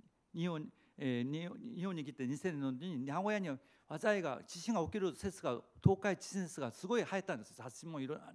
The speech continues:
メスクモも。私はその時に祈ったんです。神様、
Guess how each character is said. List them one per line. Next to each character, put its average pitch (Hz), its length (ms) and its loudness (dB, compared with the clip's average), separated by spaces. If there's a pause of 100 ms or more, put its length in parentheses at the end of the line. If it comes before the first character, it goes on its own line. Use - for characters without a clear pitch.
メ 160 100 -2
ス - 80 -10
ク - 80 -8
モ 127 80 -2
も。 110 160 -12 (280)
私 208 240 -6
は 214 60 -2
そ 233 120 0
の 233 60 2
時 180 160 -2
に 127 160 -2 (120)
祈 190 160 8
っ - 20 6
た 127 120 2
ん - 20 -4
で 98 60 -8
す。 - 40 -18
神 170 160 -6
様、 165 280 -4